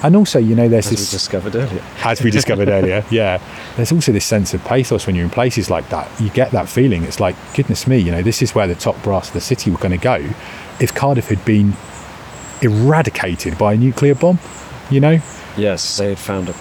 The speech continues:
Speaker 2: they'd, they'd got a little hole to,
Speaker 1: Yeah.
Speaker 2: foxhole to hide in.
Speaker 1: Yeah, exactly.
Speaker 2: While
Speaker 1: And
Speaker 2: everyone else sort of
Speaker 1: fried.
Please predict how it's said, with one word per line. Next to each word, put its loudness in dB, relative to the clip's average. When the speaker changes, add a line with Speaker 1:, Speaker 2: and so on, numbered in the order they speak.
Speaker 2:
they'd, -4
they'd -6
got -6
a -6
little -6
hole -6
to, -10
Speaker 1:
Yeah. -2
Speaker 2:
foxhole -4
to -14
hide -6
in. -2
Speaker 1:
Yeah, 4
exactly. 0
Speaker 2:
While -4
Speaker 1:
And 0
Speaker 2:
everyone -4
else -6
sort -8
of -8
Speaker 1:
fried. -2